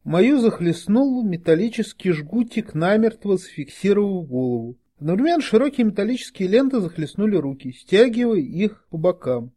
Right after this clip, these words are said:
Это было неприятно и больно, но далеко не самое худшее. Два металлических щупальца с кольцами фиксировали, с кольцами-фиксаторами устрашающей величины иглами посередине медленно, словно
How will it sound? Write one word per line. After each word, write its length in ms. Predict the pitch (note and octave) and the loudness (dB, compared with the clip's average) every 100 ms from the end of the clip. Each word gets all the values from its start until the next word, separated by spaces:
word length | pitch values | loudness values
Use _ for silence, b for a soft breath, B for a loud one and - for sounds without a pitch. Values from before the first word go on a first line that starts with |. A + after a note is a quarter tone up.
| - | 0
Это 260 | G#3+ A#3+ | 2 6
было 280 | G3+ G3 B3+ | 6 6 4
неприятно 640 | A3+ A3+ G3 F#3+ A3+ A#3+ G#3+ | 4 2 0 4 4 6 4
и 100 | A3 | 4
больно, 560 | F3 D3 C#3 B2+ C3 D3 | 2 2 0 0 -8 -6
но 240 | C#3+ C#3+ | -4 -2
далеко 380 | C#3 D#3 - B3+ | 0 -2 0 2
не 120 | B3+ | 2
самое 440 | - F#3 G3+ G3 | 0 -2 0 -2
худшее. 480 | E3+ - C#3+ - C#3+ | -6 -6 -8 -6 -8
Два 300 | B2+ D3 C4 | -2 4 6
металлических 1040 | C4+ B3 D#3+ D3 A3+ A3+ F3 - - B2 _ | 4 2 0 0 0 -4 -8 -8 -8 -8 _
щупальца 840 | - - A3+ A#3+ A#3+ G#3 - G#3 G3 | -16 0 2 4 2 0 -4 -8 -8
с 120 | - | -8
кольцами 600 | - A3+ C4 - F3 D3+ | 2 4 4 -2 -4 -4
фиксировали, 920 | C3+ C#3+ - - A#3 A#3+ G#3+ F#3 E3+ - _ | -8 -12 -10 -2 2 4 4 2 0 -6 _
с 60 | |
кольцами-фиксаторами 1080 | - C4+ B3+ G#3 - - - B3+ B3 A3 E3+ | -2 -2 0 -4 -4 0 4 4 4 0 0
устрашающей 1040 | D3 D#3+ D#3 - A3+ B3+ - - E3 C3+ - - | -4 -2 -2 4 4 4 0 -4 -4 -4 -8 -8
величины 680 | D3+ D#3+ - F3 G3 B3 | -4 -4 0 2 4 4
иглами 680 | E3+ F3+ A3 F#3 G#3 G3 F3+ _ | 2 0 -2 -2 -2 -4 -8 _
посередине 800 | D3+ - E3 D#3+ D3+ A3 B3 A3 | -10 -4 -2 -2 0 2 4 2
медленно, 800 | D3 D3+ G#3+ A3+ A3+ A3 G#3 F3+ | 0 4 4 4 2 2 0 -4
словно 720 | - E3+ G3+ F3+ C#3 A#2+ A#2+ | -2 2 4 4 0 -6 -10